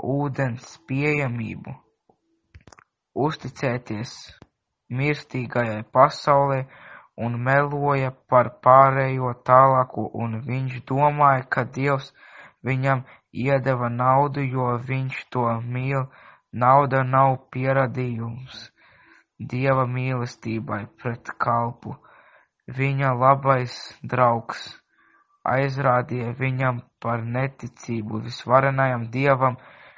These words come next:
kurš to izveidoja un attēloja. Tad viņš mudināja viņu pateikties Dievam par viņa svētību,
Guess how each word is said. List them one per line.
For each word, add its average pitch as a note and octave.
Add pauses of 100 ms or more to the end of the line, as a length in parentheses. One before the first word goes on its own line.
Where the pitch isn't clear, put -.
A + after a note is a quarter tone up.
kurš C#3
to B2+ (120)
izveidoja B2+ (360)
un G#2
attēloja. C3 (400)
Tad C3+
viņš C3+
mudināja C3
viņu C3 (420)
pateikties B2+
Dievam C3+
par A#2
viņa B2+ (280)
svētību, A#2+